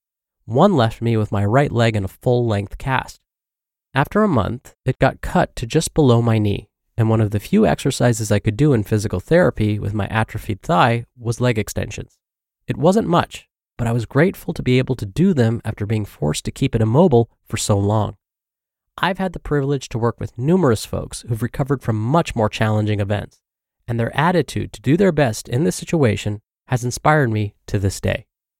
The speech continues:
They may not be able to lift as much or run as far as they were once capable of, but they find new goals and challenges to tackle, and they celebrate every step of the journey. The individual who is just starting out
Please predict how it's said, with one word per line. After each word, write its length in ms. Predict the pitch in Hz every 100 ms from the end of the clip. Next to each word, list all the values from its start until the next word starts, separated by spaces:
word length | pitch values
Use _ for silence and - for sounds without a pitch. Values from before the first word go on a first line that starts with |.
| _ _ -
They 100 | 123
may 180 | 165 226
not 180 | 214
be 100 | 180
able 140 | 170 151
to 60 |
lift 320 | 135 147 170 117
as 160 | -
much 300 | 92 - - _
or 160 | 127 143
run 200 | 139 139
as 140 | 135
far 340 | - 160 160 117
as 120 | 110
they 100 | 113
were 100 | 117
once 240 | 123 127
capable 480 | - 160 156 113 110
of, 160 | 82 - _ _ _ _ _ -
but 120 | -
they 100 | 151
find 480 | - 143 165 165 127
new 160 | 147
goals 400 | 139 117 107 - _
and 220 | 113 135 160
challenges 640 | 170 170 147 110 110 104
to 120 | -
tackle, 460 | - 113 107 - - _ _ -
and 120 | 110
they 60 | 107
celebrate 540 | - 160 156 139 113 -
every 260 | 131 139 143
step 320 | - 123 -
of 100 | -
the 80 | 107
journey. 400 | 117 107 107 _ _ _ _ _ _ _ _ -
The 140 | 151
individual 720 | 190 226 190 165 131 107 - _
who 140 | - 117
is 140 | 101
just 280 | - 175 -
starting 400 | - 151 139 120
out 220 | -